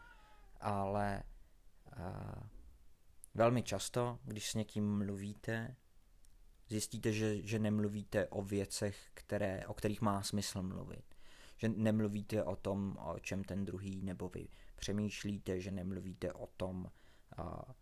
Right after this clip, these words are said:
co je pro vás důležité, ale zjistíte, že mluvíte proto, aby nebylo ticho. Že si vyprávíte, co je kde vidět,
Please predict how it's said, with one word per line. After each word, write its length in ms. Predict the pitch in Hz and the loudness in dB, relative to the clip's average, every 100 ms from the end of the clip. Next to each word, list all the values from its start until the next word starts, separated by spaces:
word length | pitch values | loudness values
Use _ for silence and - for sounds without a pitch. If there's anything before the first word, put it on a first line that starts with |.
| - - - | -20 -20 -10
co 140 | - 107 | 0 2
je 80 | 90 | 4
pro 180 | - | 2
vás 260 | 101 101 101 | 2 2 0
důležité, 840 | 98 87 90 104 117 - 123 123 123 - - - - - - - - - - - - | -4 -4 -4 -2 -4 -2 -2 -2 -6 -14 -20 -20 -20 -20 -20 -20 -20 -20 -20 -16 0
ale 180 | 160 147 | 4 6
zjistíte, 440 | 139 - 127 127 | 6 4 4 6
že 120 | 127 | 8
mluvíte 420 | 123 110 113 107 | 8 8 6 4
proto, 380 | 113 107 101 101 | 4 6 4 4
aby 180 | 104 107 | 2 2
nebylo 400 | 107 101 101 101 | 2 2 0 0
ticho. 500 | - 92 90 - 101 - - - - - - - - | -2 -8 -8 -10 -14 -14 -20 -20 -20 -20 -20 -20 -4
Že 120 | 131 | 0
si 140 | 135 123 | 2 2
vyprávíte, 680 | 101 90 92 98 95 - 92 - - - - | 2 4 2 0 0 -2 -2 -6 -20 -20 -6
co 200 | - 107 | 0 6
je 120 | 104 | 6
kde 200 | 98 101 | 6 2
vidět, 640 | 95 98 95 98 92 - | 0 0 0 0 0 -4